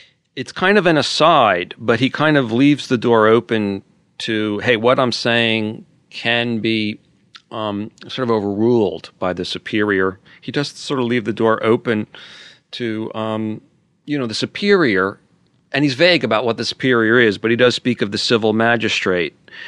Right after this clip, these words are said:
um, of the civil magistrate, say, violating commutative justice. Okay, and we know from The Wealth of Nations that he endorsed some exceptions, okay,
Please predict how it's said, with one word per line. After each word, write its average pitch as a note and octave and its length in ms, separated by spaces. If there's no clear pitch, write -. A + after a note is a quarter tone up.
um, A2 560
of A#2 180
the A2+ 120
civil B2+ 320
magistrate, A#2 680
say, G2+ 420
violating A2 800
commutative F2+ 500
justice. - 720
Okay, - 200
and F3+ 140
we G3+ 120
know A3 200
from F3+ 180
The E3+ 100
Wealth D#3+ 260
of C#3+ 60
Nations C#3+ 640
that A#2 200
he C#3 420
endorsed D3 680
some G#2 440
exceptions, - 1000
okay, G#2 480